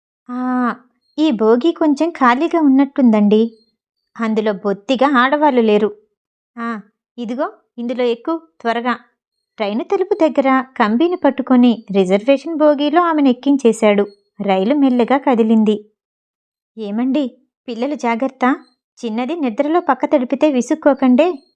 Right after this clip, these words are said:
చేతిని పట్టుకుంది. "ఎన్నిసార్లు చెప్తావ్ వెధవనాస? టీసీ వస్తే అత్యవసరం ఉండి బయలుదేరాను, సీటు దొరకలేదని చెప్పు. ఫైన్ కట్టమంటే వచ్చే స్టేషన్లో దిగిపోతా అని చెప్పు.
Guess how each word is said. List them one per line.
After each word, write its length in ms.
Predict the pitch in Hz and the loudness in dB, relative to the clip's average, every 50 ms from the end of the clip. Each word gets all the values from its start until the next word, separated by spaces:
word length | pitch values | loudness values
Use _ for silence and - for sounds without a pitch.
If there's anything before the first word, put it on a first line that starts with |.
| _ _ _ _ _ - 269 | _ _ _ _ _ -10 -10
చేతిని 260 | 285 311 - 381 349 | -10 -8 -8 -12 -8
పట్టుకుంది. 680 | - 285 254 - 254 226 - 220 214 208 208 208 - _ _ _ _ _ _ _ 226 | -6 -6 -4 -4 -4 0 0 2 2 2 2 0 -4 _ _ _ _ _ _ _ -2
"ఎన్నిసార్లు 480 | 202 190 202 240 240 339 320 269 262 | -2 0 0 0 0 0 0 0 0
చెప్తావ్ 480 | 247 - 240 226 240 - 240 226 226 226 - _ _ _ 285 | -2 -2 -2 -2 0 0 0 0 0 -2 -6 _ _ _ -10
వెధవనాస? 500 | 277 254 247 226 226 220 214 208 208 - 202 185 - _ _ _ _ _ _ _ _ _ _ _ _ _ _ _ - | -10 -8 -6 -6 -4 -4 -4 -6 -6 -6 -6 -6 -6 _ _ _ _ _ _ _ _ _ _ _ _ _ _ _ -14
టీసీ 300 | 233 220 208 - 262 269 | -12 -12 -10 -8 -6 -4
వస్తే 520 | 254 240 247 247 - 277 294 415 440 330 269 _ _ _ _ - | -4 -4 -6 -4 -4 -4 -4 -4 -6 -10 -14 _ _ _ _ -12
అత్యవసరం 640 | 208 202 208 - 247 254 262 262 - 254 254 247 247 | -12 -12 -8 -6 -6 -6 -4 -6 -6 -4 -4 -2 -2
ఉండి 200 | 240 240 269 302 | 0 0 -2 -2
బయలుదేరాను, 760 | 240 240 233 247 269 254 269 247 240 240 240 247 311 359 - - _ _ | -2 0 0 0 2 2 2 2 2 2 0 0 -2 -4 -8 -12 _ _
సీటు 320 | _ 285 294 302 - 320 | _ -8 -6 -6 -4 -2
దొరకలేదని 540 | 277 269 262 254 - 254 240 226 240 240 247 - | -2 -2 -2 -4 -2 -2 -2 0 0 0 0 0
చెప్పు. 380 | 233 214 - - 226 208 208 - _ _ _ _ | -2 -2 0 0 -2 -2 -2 -8 _ _ _ _
ఫైన్ 220 | 220 208 220 254 277 | -8 -6 -6 -4 -4
కట్టమంటే 500 | 330 285 - - 269 277 269 262 247 349 | -4 -4 -4 -2 -2 -2 -2 -2 -2 0
వచ్చే 300 | 311 254 254 254 - 339 | 0 -2 -2 -2 -2 -4
స్టేషన్లో 500 | 330 - 320 294 294 - 285 277 294 302 | -2 0 -2 -2 0 -2 -2 0 0 0
దిగిపోతా 540 | 240 254 247 269 262 - 277 269 - 269 262 | 0 -2 -4 -2 0 0 0 2 2 0 0
అని 100 | 254 262 | 0 0
చెప్పు. 440 | - 254 233 - - 233 220 214 | 0 -2 -2 0 -2 -2 -2 -2